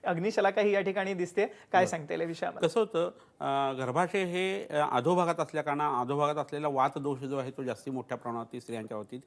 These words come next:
Speaker 2: बिघडलेला दिसतो. "नहि वातादृते योनी वनितानाम संप्रदुष्यते" असं सूत्रच आहे. आणि दुसरं असं आहे की शब्दासहिष्णुता हे लक्षण जे आहे ते रसधातू म्हणून शरीरातला जो पहिला तयार होणार आहे त्याच्याशी संबंध नाही. त्याचा क्षय झाल्यानंतर शब्द सहन होत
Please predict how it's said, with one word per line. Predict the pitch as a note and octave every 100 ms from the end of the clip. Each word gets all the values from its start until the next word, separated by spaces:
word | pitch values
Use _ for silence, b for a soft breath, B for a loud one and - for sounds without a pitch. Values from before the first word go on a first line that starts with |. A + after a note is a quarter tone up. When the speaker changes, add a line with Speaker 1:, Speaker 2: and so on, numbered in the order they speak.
| b b
Speaker 2:
बिघडलेला | B2 A#2+ A2 A2 G#2
दिसतो. | F2+ - F#2 - b b -
"नहि | C3+ G3
वातादृते | E3+ D3 D#3+ D3 D3 D3+
योनी | D3 C3+ C#3+
वनितानाम | C3 B2+ C3+ C3 B2+
संप्रदुष्यते" | C3+ B2 B2 A2+ - G#2+ G2+
असं | -
सूत्रच | A#2 C3+ A#2+ B2+ A2
आहे. | D#2+ D#2+ - b b
आणि | C3 D3
दुसरं | C3+ D#3
असं | E3+ D#3+
आहे | D#3+ E3+ C#3+
की | C#3 - - F#3 -
शब्दासहिष्णुता | A#2+ C#3+ E3+ F3 D#3+ E3+ E3
हे | E3 D#3+
लक्षण | C#3 - D3+ D3
जे |
आहे | C3+ C3 A2
ते | - - D3
रसधातू | D3 D3+ E3 E3 E3
म्हणून | D#3+ D3+
शरीरातला | D3+ D3 D3+
जो | D3+
पहिला | D3+ C#3 C#3 C#3
तयार | C3+
होणार | C3 B2+ B2
आहे | A2
त्याच्याशी | F2+ - - C3 C#3 C3 C#3
संबंध | - C3 B2 A#2+
नाही. | A2+
त्याचा | F#2+ A2 A#2+
क्षय | - C#3+
झाल्यानंतर | C#3+ C3 C3+ C3 D3 F#4 B B B -
शब्द | D#3+ D#3
सहन | F3 E3
होत | D#3+